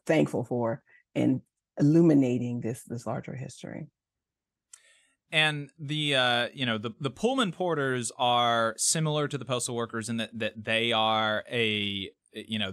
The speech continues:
Speaker 2: that is a career that's open to, uh, black working folks, um, fairly early on, that, that pays better, that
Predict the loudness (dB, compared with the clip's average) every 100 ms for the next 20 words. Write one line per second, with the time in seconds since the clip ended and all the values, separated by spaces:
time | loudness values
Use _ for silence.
0 | -4 -2 0 -2 -4 -4 -6 -8 -8 -4
1 | -4 -6 -8 -6 -6 -4 -6 -6 -8 -8
2 | -8 -12 -14 -20 -20 -12 -6 -4 -6 -2
3 | -4 -2 -8 -6 -8 -8 -8 -8 -10 -12
4 | -12 -12 -8 -8 -10 -12 -16 _ _ _
5 | _ -20 -20 -4 0 2 2 0 0 -2
6 | 0 -2 -4 -8 -6 -6 -8 -10 -12 -10
7 | -12 -12 -10 -6 -4 -4 -4 -4 -6 -8
8 | -8 -8 -8